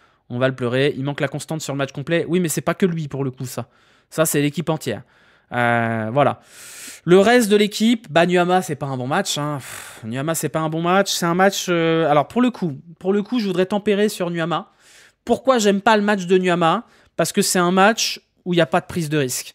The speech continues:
Et d'ailleurs, ça se voit sur les stats. Il fait vingt-sept passes, il en réussit vingt-quatre, c'est qu'il a pas pris beaucoup de risques. Et c'est un match manque de confiance.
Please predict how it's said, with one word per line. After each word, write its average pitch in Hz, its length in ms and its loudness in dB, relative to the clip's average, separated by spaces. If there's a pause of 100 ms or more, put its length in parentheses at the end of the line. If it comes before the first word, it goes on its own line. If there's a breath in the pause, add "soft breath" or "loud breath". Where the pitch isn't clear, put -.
(320 soft breath)
Et 143 80 0
d'ailleurs, 190 220 4
ça 190 160 4
se 190 100 -4
voit 208 340 4
sur 165 220 -6
les 160 80 -2
stats. - 380 0 (260 soft breath)
Il - 20 -20
fait 170 140 -4
vingt-sept 214 420 2
passes, 220 280 0
il 170 80 -4
en 160 60 0
réussit 165 320 0
vingt-quatre, 175 420 2
c'est - 120 -8
qu'il - 160 -8
a 147 60 -2
pas 185 160 0
pris 185 180 -6
beaucoup 165 220 -4
de 147 80 -4
risques. - 320 -6 (420 loud breath)
Et 151 140 2
c'est 156 160 0
un 151 100 4
match 175 400 2
manque 185 200 2
de 180 80 4
confiance. 175 640 -4